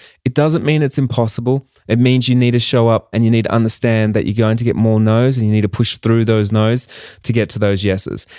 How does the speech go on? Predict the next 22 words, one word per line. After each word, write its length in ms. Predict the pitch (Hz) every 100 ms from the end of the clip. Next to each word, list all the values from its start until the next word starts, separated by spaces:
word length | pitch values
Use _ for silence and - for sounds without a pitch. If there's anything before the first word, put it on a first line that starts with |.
| - -
And 140 | 139
if 100 | 139
you're 220 | 170 180
in 100 | 180
a 140 | 170 156
situation 680 | - 151 - 131 127 -
right 160 | 123 110
now 180 | 117 117
where 120 | 117
you 240 | 110 110
are 160 | 113 113
really 340 | 104 113 135
privileged, 560 | 135 151 151 156 156 - - - _ -
understand 580 | 175 175 - 160 135
that 60 | 120
people 280 | 127 123 123
that 140 | 113
are 60 | 107
not 240 | 113 123
privileged 540 | - 131 123 120 120 - - _ -
under 240 | 127 139
you, 420 | 120 107 117 123